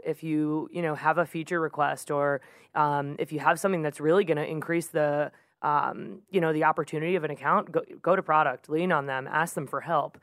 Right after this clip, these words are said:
see if it can be done and how long it would take. Um,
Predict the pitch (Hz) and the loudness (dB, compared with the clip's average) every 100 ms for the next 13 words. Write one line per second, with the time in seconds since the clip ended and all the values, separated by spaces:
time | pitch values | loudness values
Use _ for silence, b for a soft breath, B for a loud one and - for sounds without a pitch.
0 | b b - 220 190 160 143 139 170 175 | b b -4 -2 -2 -2 -4 0 4 4
1 | 156 135 139 143 143 143 - 160 147 - | 2 0 0 0 -2 -6 -2 0 -2 -6
2 | B B B B 151 143 143 | B B B B 0 2 -2